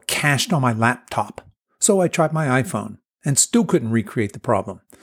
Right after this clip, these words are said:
But then I thought, well, if the pages could be cached on my laptop, maybe they were on my phone as well. Now, for the more technologically savvy out there, I'll need to beg your forgiveness if caching web pages on a laptop or phone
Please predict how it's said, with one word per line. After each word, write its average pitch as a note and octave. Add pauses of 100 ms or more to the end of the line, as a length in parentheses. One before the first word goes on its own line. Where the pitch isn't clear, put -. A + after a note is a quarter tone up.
(560)
But -
then F3+
I E3
thought, C3
well, C#3+
if B2+
the -
pages F3+
could C#3+
be B2
cached C#3+
on C#3
my G2+
laptop, B2+
maybe E3
they D#3
were C#3+
on C#3
my A#2
phone C3+
as G#2+
well. G#2+ (720)
Now, B2+
for C3
the A#2+
more E3
technologically D#3+
savvy C3
out A2
there, G#2+ (360)
I'll F#3+
need F#3+
to B2+
beg C3+
your B2
forgiveness A#2
if A#2+
caching B2
web A2+
pages A2+
on A#2
a G#2
laptop A2
or G2
phone A2+